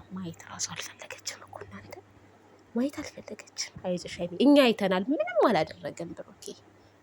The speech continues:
ምንም አላደረገም። አታስቢ፣ አትጨናነቂ።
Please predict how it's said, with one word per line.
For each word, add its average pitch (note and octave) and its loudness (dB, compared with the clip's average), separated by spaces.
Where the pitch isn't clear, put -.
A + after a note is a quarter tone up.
ምንም C4+ 8
አላደረገም። - -10
አታስቢ፣ G3 -10
አትጨናነቂ። G3 -12